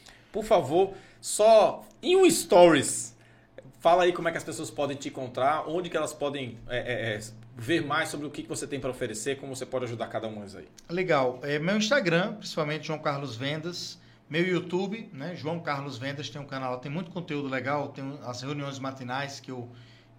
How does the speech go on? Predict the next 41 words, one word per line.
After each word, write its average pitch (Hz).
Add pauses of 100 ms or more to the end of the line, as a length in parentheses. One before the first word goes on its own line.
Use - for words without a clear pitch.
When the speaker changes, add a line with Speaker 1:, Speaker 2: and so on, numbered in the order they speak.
Speaker 2:
que -
eu 127
faço 131
nas 139
segundas-feiras 139
Speaker 1:
Vou 156
colocar 147
o 135
link 147
Speaker 2:
no -
Speaker 1:
da 139
Speaker 2:
Brasil 139 (100)
Speaker 1:
descrição 147
Speaker 2:
inteiro. 131
Speaker 1:
aqui -
também. 117 (200)
Speaker 2:
Já 185
joga, 160
joga 165
no 175
YouTube 156
aí 147
e 156
no 151
Instagram. 139 (460)
É, 143
no 151
meu 202
Instagram 202
já 185
tem 196
um 196
botão 180
do 180
WhatsApp, 170
eu, 165
sou -
eu 208
mesmo 170
que 165
respondo, 147